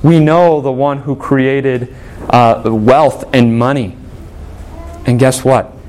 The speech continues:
He's more powerful than Christopher Robbins. He can make money and time come out of wherever he wants to come out of. And guess what? A lot of times,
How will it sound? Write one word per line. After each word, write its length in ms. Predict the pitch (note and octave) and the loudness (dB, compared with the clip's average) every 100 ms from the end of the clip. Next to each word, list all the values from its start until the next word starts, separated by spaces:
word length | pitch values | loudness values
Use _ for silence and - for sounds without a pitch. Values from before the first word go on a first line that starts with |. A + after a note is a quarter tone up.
| - - - | -20 -18 -18
He's 240 | - A#2+ C3+ | -2 0 2
more 140 | C3 | 2
powerful 460 | B2+ A#2+ A#2+ - A2+ | 2 2 2 0 -2
than 120 | G#2 | -2
Christopher 480 | G2 A#2+ - - G#2 | -2 -2 -2 -2 0
Robbins. 580 | G2 A2 - - - - - - - - - | 2 0 -2 -10 -14 -14 -18 -18 -18 -18 -6
He 140 | - E3 | 0 2
can 180 | C3+ | 4
make 220 | A#2+ A2 A#2+ | 4 2 0
money 340 | A#2 A2+ G#2+ - - | -2 -2 -4 -10 0
and 160 | A#2+ A#2+ | 0 2
time 260 | B2 A#2 | 2 2
come 240 | A2 - A2+ | 0 0 2
out 160 | A2 | 2
of 160 | G#2+ G#2+ | 0 0
wherever 320 | A2 A#2 A#2+ | 0 0 -2
he 160 | A#2 A2+ | -4 -4
wants 520 | G2 A2 F3 - - - - - - | 0 0 0 -4 -8 -14 -18 -14 -4
to 120 | D3 | -4
come 240 | - G#2+ | -2 -2
out 180 | F#2+ F2+ | -2 -4
of. 260 | E2+ - - - - - - - - - - - | -8 -14 -18 -18 -18 -18 -18 -16 -18 -16 -18 -4
And 120 | A#2 | 0
guess 200 | A#2 C3 | 2 2
what? 280 | - C3 - | 2 2 2
A 40 | A2+ | 0
lot 220 | G#2+ D3 | 2 0
of 80 | E3 | -2
times, 480 | F#3+ G3 A#3+ B3+ | -4 -4 -4 -8